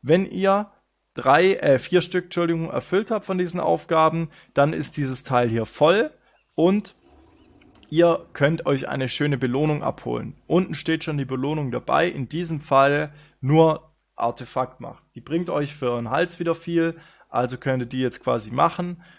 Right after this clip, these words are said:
Wichtig ist, wenn ihr <clears throat> die Quest abgebt, bekommt ihr auch wieder diese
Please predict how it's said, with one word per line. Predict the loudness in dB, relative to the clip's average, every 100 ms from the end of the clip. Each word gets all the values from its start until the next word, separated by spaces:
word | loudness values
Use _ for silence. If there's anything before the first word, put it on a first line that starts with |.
| _
Wichtig | -2 0 0 -4 -2
ist, | -2 -2 -2
wenn | -2 -2
ihr | -4 -8 _
<clears throat> | -6
die | 0 0 0 -2
Quest | 2 2 2
abgebt, | -2 0 -4 -4
bekommt | -8 0 2 2
ihr | 0 0
auch | -2 -2
wieder | -2 0 0 -6 -20 _ -8
diese | -6 -4 -4 -4